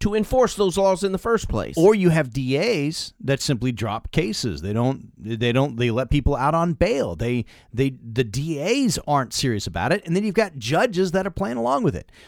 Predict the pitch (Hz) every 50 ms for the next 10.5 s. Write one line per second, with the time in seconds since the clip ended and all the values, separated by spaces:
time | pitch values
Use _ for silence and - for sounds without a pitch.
0 | - - 202 240 214 - - 160 143 185 190 151 - 226 254 285 262 247 254 202
1 | - - 214 214 202 - - 180 151 - - 160 143 139 139 165 160 - 156 131
2 | - 143 135 143 - - 147 147 - - - 220 220 190 120 69 - - - -
3 | _ - 147 - 156 165 147 117 - 180 196 220 - - 160 156 147 - - -
4 | - 170 190 196 180 - - - 151 147 143 131 127 147 180 185 156 143 143 135
5 | - - 143 147 127 107 - 143 127 131 139 - - - - - - 101 90 87
6 | 90 101 98 - - 127 151 202 226 - - - - - - - _ _ _ _
7 | _ _ _ _ _ _ _ _ _ - - - 135 - 135 135 147 175 233 254
8 | 294 294 311 269 - - 226 226 202 - 202 175 - 185 185 170 - 90 107 104
9 | 101 110 147 190 240 240 - - - - 104 131 123 120 104 110 101 90 - -
10 | - - - 85 98 123 - - - -